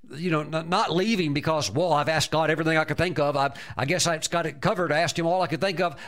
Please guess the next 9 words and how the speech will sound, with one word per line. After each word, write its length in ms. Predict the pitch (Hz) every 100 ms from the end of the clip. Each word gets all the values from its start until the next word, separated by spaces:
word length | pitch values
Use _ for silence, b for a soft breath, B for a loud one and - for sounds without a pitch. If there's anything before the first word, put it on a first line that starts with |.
| 131
I 40 |
think 160 | 233 220
I'll 140 | 185
leave 300 | 214 240 135
now." 320 | 127 73 - - B B -
No, 260 | 240 269
it's, 300 | 156 - - B B B - - -
no, 280 | 202 247 160
it's, 280 | 131 -